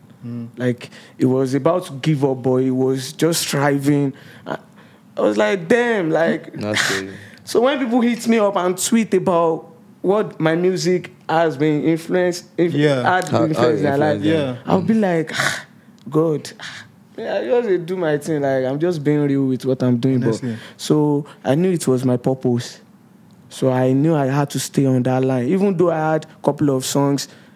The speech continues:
Speaker 2: that, you know, due to the market, the industry, you
Speaker 3: Yes,
Speaker 2: have to do
Speaker 3: absolutely.
Speaker 2: Afrobeats,
Speaker 1: Yeah.
Speaker 2: 'cause omo, Iya Abeji wà ní fẹ́ o. My
Speaker 1: Okay.
Speaker 2: mama, <laughs> she dey house, she gas chop.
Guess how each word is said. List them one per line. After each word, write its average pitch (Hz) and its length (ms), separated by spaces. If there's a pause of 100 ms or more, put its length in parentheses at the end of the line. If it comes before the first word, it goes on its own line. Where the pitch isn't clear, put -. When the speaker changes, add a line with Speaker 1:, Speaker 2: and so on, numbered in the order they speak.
(440)
Speaker 2:
that, 120 360 (160)
you 123 80
know, 143 220
due 151 200
to 147 160
the 120 380
market, 135 600 (100)
the 123 160
industry, 135 480
you 131 80
Speaker 3:
Yes, - 120
Speaker 2:
have 135 180
to - 40
do 123 220
Speaker 3:
absolutely. 101 180 (600)
Speaker 2:
Afrobeats, 123 100
Speaker 1:
Yeah. 123 80
Speaker 2:
'cause 143 240 (240)
omo, 147 500 (320)
Iya 165 260
Abeji 139 320
wà 151 220
ní 127 120
fẹ́ 135 280
o. 117 200 (340)
My 131 60
Speaker 1:
Okay. 139 80
Speaker 2:
mama, 147 560 (340)
<laughs> - 80 (760)
she - 180
dey 226 220
house, 202 340
she 180 60
gas 208 420
chop. 180 420